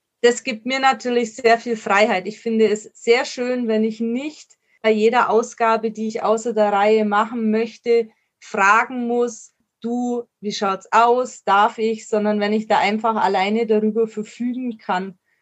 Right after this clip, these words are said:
Für viele Frauen ist es auch wirklich eine emotionale Abhängigkeit, nicht nur eine finanzielle, sondern auch eine emotionale, weil sie ja nie selber einfach Zugriff haben und je nachdem so auch gar nicht die Möglichkeit haben, sich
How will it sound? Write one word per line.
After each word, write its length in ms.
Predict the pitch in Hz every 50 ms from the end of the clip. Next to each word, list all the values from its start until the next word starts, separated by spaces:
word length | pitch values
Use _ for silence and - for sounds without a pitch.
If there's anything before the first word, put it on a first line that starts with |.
| _
Für 160 | _ - 240 220
viele 320 | - 285 311 320 320 320
Frauen 420 | - - 247 240 247 254 262 262
ist 280 | - - 240 220 - -
es 140 | 247 220 -
auch 240 | - - 220 220 220
wirklich 420 | 247 254 254 254 254 226 226 -
eine 200 | 196 214 214 220
emotionale 840 | - 226 233 240 233 226 - - 226 214 202 202 214 233 277 277 -
Abhängigkeit, 760 | 277 277 - 285 294 294 302 320 311 - - 311 285 285 -
nicht 200 | 240 233 233 226
nur 120 | 226 233
eine 420 | 220 - - 202 202 208 208 214 214
finanzielle, 880 | 214 - 226 214 208 214 214 214 - 220 214 214 226 240 254 269 262 _
sondern 400 | _ - - 220 220 214 214 214
auch 120 | 202 208 208
eine 100 | 214 -
emotionale, 800 | 208 208 214 214 214 - - 208 196 196 196 208 226 247 247 214
weil 160 | 220 214 214
sie 140 | 214 - 220
ja 60 | 208
nie 300 | 208 214 226 254 285 294
selber 440 | 294 - - 226 226 240 233 247 240
einfach 500 | - 220 220 220 220 226 214 214 - _
Zugriff 580 | _ - - 294 269 - 320 285 285 - - -
haben 340 | 254 240 247 254 269 262 - _ _ _ _ _ _ _ _ _ _ _ _ _
und 160 | _ 208 208 214
je 160 | 226 233 240
nachdem 600 | 247 240 226 226 - - 226 233 247 247 226 -
so 200 | - - - 220
auch 260 | 180 196 214 214 -
gar 200 | - 208 208 220
nicht 380 | 226 240 240 226 226 - _ _
die 100 | 220 214
Möglichkeit 840 | 208 214 220 240 262 - - 269 220 - _ - 226 220 226 226 220
haben, 400 | 214 214 214 214 214 214 233 226
sich 360 | 220 - 226 220 214 220 -